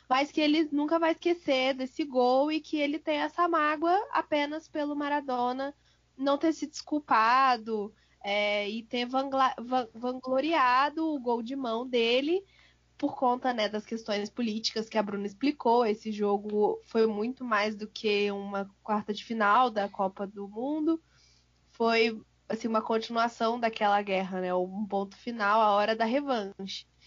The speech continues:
Então, ele diz que a única questão dele mesmo é que Maradona nunca pediu desculpa pra ele.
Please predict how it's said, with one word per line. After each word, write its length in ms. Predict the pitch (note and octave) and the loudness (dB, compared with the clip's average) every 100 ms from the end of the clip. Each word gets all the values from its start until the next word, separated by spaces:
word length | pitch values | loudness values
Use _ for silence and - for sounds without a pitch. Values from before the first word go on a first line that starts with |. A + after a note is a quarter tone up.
| - - _ | -20 -20 _
Então, 600 | - G#3+ - A3 A3 A3+ A3+ | -12 -12 -4 0 2 2 2
ele 160 | A3+ | 0
diz 300 | A3 A3+ A3 | -2 -10 -8
que 100 | - | 0
a 80 | A3+ | 2
única 260 | A3+ C4 C#4+ | 2 -2 -4
questão 460 | D#4 - C4 C4 | -4 -2 0 2
dele 300 | B3+ A#3+ C4 | 2 0 0
mesmo 440 | C4 A#3 B3 B3+ A#3+ | -2 -2 -2 -2 0
é 140 | A#3+ | 0
que 160 | - A#3+ | -4 -4
Maradona 480 | A#3 A3+ A3+ A3+ | -2 0 -2 -2
nunca 320 | A#3 A3+ A#3+ B3+ | -4 -6 -4 -4
pediu 300 | C4 A#3 A3+ | -4 -6 -10
desculpa 440 | - - A3+ A3+ | -8 -4 -2 -2
pra 240 | A3+ B3+ B3+ | 0 2 2
ele. 200 | - | 0